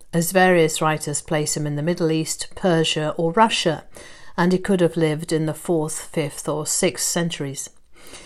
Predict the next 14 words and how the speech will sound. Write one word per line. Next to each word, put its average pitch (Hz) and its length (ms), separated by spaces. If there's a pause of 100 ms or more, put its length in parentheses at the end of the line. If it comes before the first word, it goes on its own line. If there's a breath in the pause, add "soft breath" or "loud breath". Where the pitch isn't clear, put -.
(260 loud breath)
The 180 120
English 214 440
royal 175 180
family 180 420
claimed 170 400
him 160 140
as 165 160
their 151 160
standard 214 500
bearer 147 440
in 170 140
the 170 60
fourteenth 190 460
century, 220 500